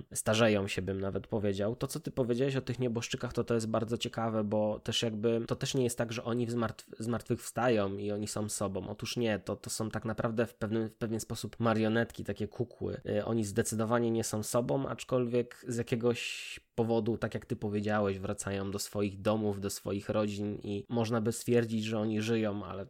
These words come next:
chyba nie do końca, co też nie zostało tutaj wyjaśnione. A ja jeszcze wspomniałbym o jednej rzeczy, bo to w książce jest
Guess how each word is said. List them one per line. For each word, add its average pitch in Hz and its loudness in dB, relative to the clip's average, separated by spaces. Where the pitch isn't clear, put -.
chyba 107 0
nie 107 2
do 107 0
końca, 104 0
co 101 -6
też - -2
nie 107 0
zostało 101 -4
tutaj 104 -6
wyjaśnione. 104 -2
A 127 0
ja 127 4
jeszcze 160 2
wspomniałbym 131 2
o 110 2
jednej 110 2
rzeczy, 98 -4
bo 98 -2
to 110 0
w - -12
książce 120 2
jest 117 2